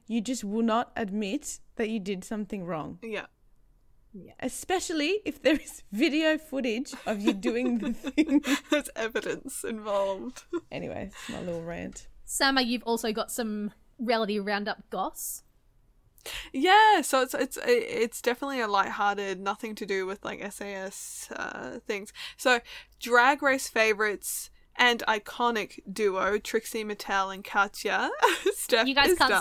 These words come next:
Speaker 3: see,
Speaker 2: dancing.
Speaker 3: yeah.
Speaker 1: I
Speaker 2: Yeah.
Speaker 1: love Katya. She is the best.
Speaker 2: And they're just even better together, in my
Speaker 1: Yeah.
Speaker 2: opinion. So they have worked together a lot, but they're kicking off, I think, their sixth project together, and this time it's to help find Katya a romantic partner.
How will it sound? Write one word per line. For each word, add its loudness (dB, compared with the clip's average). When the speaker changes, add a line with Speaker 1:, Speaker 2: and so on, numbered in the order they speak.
Speaker 3:
see, 0
Speaker 2:
dancing. 2
Speaker 3:
yeah. 8
Speaker 1:
I 8
Speaker 2:
Yeah. 4
Speaker 1:
love 4
Katya. -2
She 2
is -4
the 2
best. -2
Speaker 2:
And 10
they're 10
just -6
even 2
better 0
together, -8
in -10
my -6
Speaker 1:
Yeah. -6
Speaker 2:
opinion. -12
So -6
they 2
have -2
worked -2
together -4
a -4
lot, 2
but -6
they're -2
kicking -8
off, -4
I -6
think, -10
their -8
sixth -10
project -2
together, -4
and 0
this 2
time 0
it's -4
to -6
help -2
find -2
Katya -2
a -4
romantic -10
partner. -4